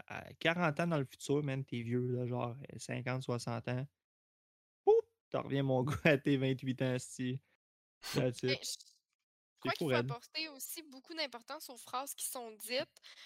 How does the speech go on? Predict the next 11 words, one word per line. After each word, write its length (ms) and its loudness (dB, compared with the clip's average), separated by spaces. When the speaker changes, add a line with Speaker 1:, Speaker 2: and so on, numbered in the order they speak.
Speaker 2:
Euh, 640 4
je 100 -2
vais 100 0
aller 360 4
avec, 420 2
euh, 320 0
Saito, 580 -4
que 160 -8
justement, 540 -4
il 200 -6
dit 360 -6